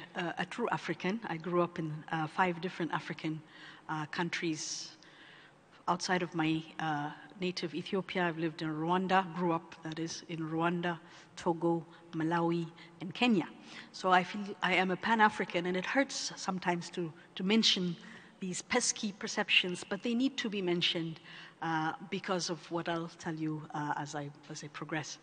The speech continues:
in terms of how we overcome those perceptions. But I think, um, if we're, you know, if we were to poll, uh, people about wh-, what they think about doing business in Africa, uh, they would say, "Oh, people are lazy, they're slow, things are slow to get started,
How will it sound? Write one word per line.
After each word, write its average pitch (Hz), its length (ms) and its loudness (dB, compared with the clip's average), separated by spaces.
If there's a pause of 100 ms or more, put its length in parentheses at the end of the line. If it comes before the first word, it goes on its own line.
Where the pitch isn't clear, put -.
(340)
in 160 100 -6
terms 170 240 -4
of 156 80 -6
how 180 160 4
we 165 120 0
overcome 180 480 0
those 156 180 -4
perceptions. - 680 -6 (420)
But 240 200 6 (540)
I 233 80 12
think, 226 360 0
um, 175 420 0 (100)
if 185 140 -6
we're, 185 200 2 (460)
you 185 120 -8
know, 175 100 -4
if 170 140 -6
we 190 60 0
were 185 100 2
to 180 140 -4
poll, 208 300 8 (300)
uh, 175 160 0
people 185 360 -2
about 170 280 4
wh-, 180 260 -4
what 202 180 0
they 220 100 2
think 208 260 -2
about 175 300 2
doing 180 220 0
business 170 420 -2
in 160 80 -2
Africa, 185 440 0 (680)
uh, 170 160 0
they 170 120 2
would 175 140 0
say, 175 340 2
"Oh, 165 140 0
people 175 320 -2
are 175 60 4
lazy, 185 640 0
they're 147 160 -2
slow, 185 580 4
things 175 300 -2
are 156 40 -2
slow 196 280 -2
to 190 120 -6
get 175 180 -4
started, 180 640 2